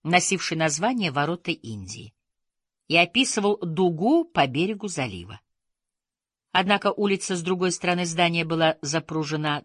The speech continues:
транспортом и народом. Людской гомон, сливаясь с автомобильными гудками, дождем — обрушивался на деревянные и металлические крыши окружающих домов.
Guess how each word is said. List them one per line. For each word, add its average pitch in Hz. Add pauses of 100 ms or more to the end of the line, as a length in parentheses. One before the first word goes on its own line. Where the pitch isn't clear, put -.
транспортом 233
и 180
народом. 104 (720)
Людской 196
гомон, 269 (140)
сливаясь 165
с -
автомобильными 151
гудками, 190
дождем — 160 (580)
обрушивался 214
на 185
деревянные 156 (460)
и 139
металлические 139
крыши 127
окружающих 113
домов. 104